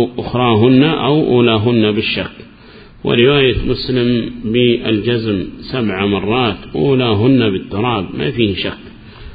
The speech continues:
وإنما رواية الترمذي هي التي فيها الشك، أخراهن أو أولاهن. أما بالنسبة لمسائل الحديث، وهي ستكون على حسب هذا الحديث المذكور.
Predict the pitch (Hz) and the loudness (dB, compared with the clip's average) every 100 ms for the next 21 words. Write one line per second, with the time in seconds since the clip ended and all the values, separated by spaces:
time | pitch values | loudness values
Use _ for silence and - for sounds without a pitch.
0 | - - 127 139 120 110 104 131 143 - | -12 -4 0 2 2 2 0 0 -2 -4
1 | 101 131 120 113 101 95 127 110 104 95 | -8 -4 0 0 0 -2 0 0 -2 -4
2 | 98 113 127 - - - - - - - | -2 -2 -2 -6 -8 -8 -10 -10 -8 -6
3 | 120 123 104 117 131 151 143 139 147 139 | -4 -2 0 0 2 0 -2 -2 -2 -2
4 | 110 95 82 80 76 73 - - - - | -4 -4 -6 -8 -8 -12 -16 -18 -20 -20
5 | - - - 180 180 156 156 160 156 139 | -20 -8 0 2 4 4 2 2 0 2
6 | 139 135 - 135 131 143 143 127 120 104 | 2 0 -2 -4 -2 0 -2 -2 -4 -4
7 | 113 110 127 104 - 110 120 123 123 123 | -4 -2 -2 -2 -6 -6 -6 -6 -8 -6
8 | - - - - - - 123 131 120 123 | -8 -10 -12 -12 -8 -6 2 2 4 0
9 | 123 120 110 107 98 104 101 92 95 92 | -2 -4 -2 0 0 -2 -2 -2 -2 -4
10 | - 92 | -6 -8